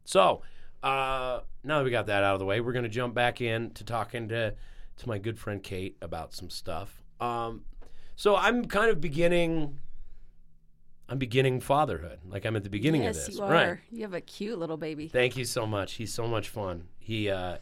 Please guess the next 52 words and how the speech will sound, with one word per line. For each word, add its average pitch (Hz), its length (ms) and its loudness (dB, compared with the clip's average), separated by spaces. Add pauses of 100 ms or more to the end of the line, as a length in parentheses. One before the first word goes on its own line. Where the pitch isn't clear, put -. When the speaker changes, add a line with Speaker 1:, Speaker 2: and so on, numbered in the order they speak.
Speaker 1:
he 107 120 -8
came 120 220 0
to 117 40 0
City 113 220 -2
Park 110 260 0
Jazz, 98 400 0
and 87 80 -4
it 87 60 -4
just 85 240 -10
made 85 140 -8
me 85 100 -10
so, - 420 -10
like, 101 140 -6 (260)
I 82 100 -10
say 85 180 -10
he 85 100 -10
came, 85 300 -6
like, 80 160 -8
he 90 80 -10
showed 78 240 -8
up 73 100 -10
by 78 120 -8
himself. 73 540 -10
Like, 76 220 -14 (420)
he 131 60 -4
just 127 100 -6
rolled 123 200 0
up, - 20 -12
was 117 120 -6
like, 139 180 -2
"Mom, 196 240 4
what's 170 100 -10
going 202 220 4
on 185 160 6
here?" 170 380 6 (120)
He's, 104 80 -10
like, 101 160 -4
eating 101 260 -6
some 104 200 -10
chips. - 540 -8 (520)
Just - 100 -18
like, 151 120 -4
"You - 40 -20
guys 170 160 6
doing 160 200 4
a 147 40 4
show?" 156 400 6 (220)
"Yeah, 151 240 2
maybe 143 160 0
I'll 123 100 4
stick - 240 -4
around." 104 280 0